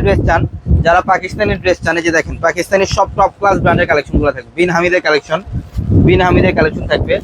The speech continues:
নুরসের কালেকশন থাকবে, পাকিস্তানি রেডি, আনরেডি এবং গারারা, ওয়ান পিস, টু পিস, থ্রি পিস, সব ধরনের কালেকশন আমাদের পাকিস্তানি শোরুমের মধ্যে আসলে আপনারা পাবেন। এই যে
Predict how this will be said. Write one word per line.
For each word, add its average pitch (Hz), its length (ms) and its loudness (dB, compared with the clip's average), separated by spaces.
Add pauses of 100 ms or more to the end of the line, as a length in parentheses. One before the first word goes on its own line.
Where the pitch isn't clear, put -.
(560)
নুরসের 185 420 2
কালেকশন 165 380 0
থাকবে, 143 220 0 (400)
পাকিস্তানি 190 440 0 (140)
রেডি, 180 240 6 (160)
আনরেডি 185 400 -2 (500)
এবং 151 120 0 (240)
গারারা, 180 420 4 (280)
ওয়ান 175 180 2 (100)
পিস, 202 160 0 (100)
টু 190 160 -2
পিস, 196 120 -2 (100)
থ্রি 202 140 0
পিস, 160 120 -2 (120)
সব 226 180 2
ধরনের 214 220 0
কালেকশন 185 300 0
আমাদের 175 200 -4
পাকিস্তানি 170 380 -6
শোরুমের 180 280 -2
মধ্যে 170 140 2
আসলে - 200 2
আপনারা 156 220 0
পাবেন। 135 180 -2 (600)
এই 147 80 2
যে 147 40 4